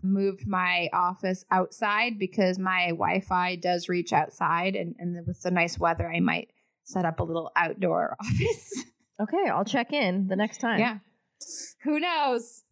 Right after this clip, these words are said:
Speaker 1: Who knows?
Speaker 2: Okay, if you would like to learn the pandemic pivot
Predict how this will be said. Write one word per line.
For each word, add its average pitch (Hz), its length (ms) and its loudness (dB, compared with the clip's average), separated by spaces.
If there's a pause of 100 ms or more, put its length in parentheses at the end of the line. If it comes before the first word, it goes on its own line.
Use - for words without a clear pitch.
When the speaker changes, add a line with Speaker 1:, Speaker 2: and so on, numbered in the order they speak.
(120)
Speaker 1:
Who 208 200 4
knows? 185 340 -2
Speaker 2:
Okay, 202 480 0
if 226 180 0 (220)
you 262 220 0
would 311 120 -2
like 277 320 2
to 320 160 -2
learn 226 600 0
the 202 640 0 (100)
pandemic 208 560 0
pivot 202 500 0